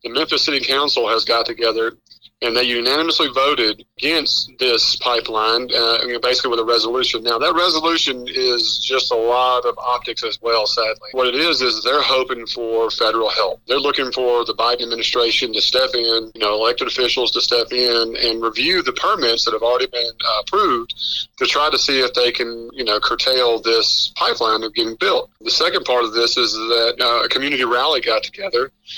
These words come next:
and this is where Al Gore came in and joined, uh, this past week. Uh, basically, a all predominant, uh, African-American community in the southwest of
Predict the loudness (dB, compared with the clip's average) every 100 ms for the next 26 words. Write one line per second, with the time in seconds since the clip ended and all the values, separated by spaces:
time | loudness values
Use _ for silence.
0 | -12 -4 0 0 2 2 2 2 0 0
1 | 0 2 0 0 -2 -2 -2 0 2 0
2 | -2 -2 0 0 0 0 0 0 -2 0
3 | 0 0 -2 0 0 2 0 2 0 2
4 | 2 2 0 -4 0 2 2 0 0 0
5 | 0 0 0 0 0 0 0 0 0 -2
6 | -2 0 0 -2 -4 -2 -2 0 0 0
7 | 2 2 0 2 2 2 -2